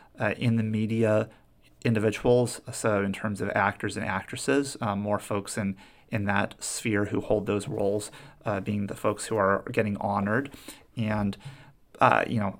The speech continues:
that one could debate whether or not that's a, a good thing or not. Um, but what I really want to focus on is, uh, a few interesting, uh, themes that I've seen emerged, and ultimately how I have some, um, questions regarding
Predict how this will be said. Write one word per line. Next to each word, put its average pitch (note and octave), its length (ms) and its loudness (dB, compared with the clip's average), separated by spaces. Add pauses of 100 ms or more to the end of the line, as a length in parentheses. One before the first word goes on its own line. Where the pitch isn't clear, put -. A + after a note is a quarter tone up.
that A2 380 2 (500)
one A#2+ 240 4
could A#2 180 0
debate G#2 480 2
whether G2+ 460 2
or G#2+ 160 0
not G2+ 300 0
that's - 340 0
a, - 220 0
a - 60 -2
good A2+ 220 2
thing G#2 260 -2
or G2 120 2
not. G#2+ 420 2 (440)
Um, G#2 300 -2
but A2 300 2 (240)
what A#2 240 4
I C3 60 8
really C#3+ 280 6
want G#2 220 0
to - 60 -12
focus G#2 340 0
on G#2 220 0
is, G2+ 220 -2
uh, G#2 260 0
a - 40 -4
few A#2+ 280 0 (360)
interesting, A2 720 0 (460)
uh, G#2 260 0
themes E3+ 460 0
that A2 160 6
I've G2+ 200 2
seen G#2+ 300 -2
emerged, G#2 640 -4
and G#2+ 340 -2 (400)
ultimately A#2+ 500 2
how A#2 220 2
I A#2 80 6
have A2 220 2
some, A2+ 320 0 (400)
um, G#2+ 220 0
questions A#2+ 520 0
regarding G2+ 540 2